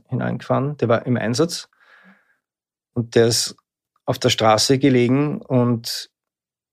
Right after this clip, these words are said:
ich bin in meiner Sport-, äh, Sportkleidung dorthin gekommen und es waren zwar schon Autos dort, aber es hat noch niemand etwas unternommen. Ich habe die, die, die ersten Maßnahmen gesetzt und habe dann dort mit der Reanimation begonnen.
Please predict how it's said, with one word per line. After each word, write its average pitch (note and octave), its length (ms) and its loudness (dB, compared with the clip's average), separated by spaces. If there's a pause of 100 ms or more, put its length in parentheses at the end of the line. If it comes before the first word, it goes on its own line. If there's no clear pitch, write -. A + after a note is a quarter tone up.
(100)
ich - 180 -10
bin A#2+ 280 2
in B2+ 120 -4
meiner A#2 500 0
Sport-, - 560 -2
äh, B2 280 0 (100)
Sportkleidung C3 560 2
dorthin B2+ 240 2
gekommen D3+ 500 2
und C#3+ 180 -2
es - 140 -2
waren B2 140 4
zwar B2+ 140 2
schon B2 80 2
Autos A#2 340 -2
dort, A#2+ 240 4
aber B2+ 80 4
es A#2 60 0
hat A2+ 80 0
noch A#2 100 2
niemand B2 240 2
etwas B2+ 240 -4
unternommen. B2 400 0
Ich B2+ 120 -2
habe A#2+ 100 -6
die, A#2+ 320 0
die, A#2+ 380 -4 (240)
die - 100 -10
ersten - 240 -2
Maßnahmen B2+ 400 2
gesetzt D3 480 0 (800)
und A#2 140 -4
habe A2+ 100 0
dann B2 120 2
dort A2+ 180 4
mit A#2 120 0
der B2 100 4
Reanimation A#2+ 420 2
begonnen. A2 580 -2